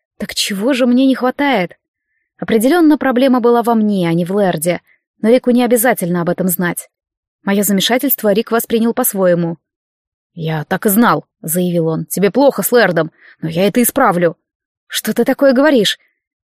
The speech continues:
Меня ты спросила, желаю ли я возвращаться к тебе? Почему все принимают решения за меня?"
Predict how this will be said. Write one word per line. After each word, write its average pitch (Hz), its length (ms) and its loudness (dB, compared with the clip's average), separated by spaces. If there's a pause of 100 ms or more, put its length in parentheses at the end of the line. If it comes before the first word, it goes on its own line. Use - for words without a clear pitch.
(160)
Меня 240 360 4
ты 277 200 2
спросила, 294 500 0
желаю 277 380 2
ли 220 60 0
я 233 160 2
возвращаться 208 560 -2
к - 80 -12
тебе? 220 340 0 (300)
Почему 247 540 2 (200)
все - 360 -2
принимают 247 440 2
решения 233 540 0
за 196 140 0
меня?" 269 420 2